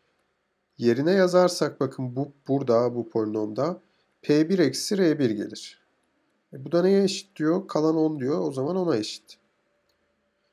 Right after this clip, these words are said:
Elimizde bu bilgiler var. Şimdi gençler P bir.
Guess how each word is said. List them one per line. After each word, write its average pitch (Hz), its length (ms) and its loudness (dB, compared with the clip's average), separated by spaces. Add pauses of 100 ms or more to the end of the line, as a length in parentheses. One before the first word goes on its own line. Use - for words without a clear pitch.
(160)
Elimizde 139 460 -4
bu 160 120 -2
bilgiler 104 360 -2
var. - 300 -20 (840)
Şimdi 202 300 -4
gençler 175 480 2
P 175 260 2
bir. - 420 0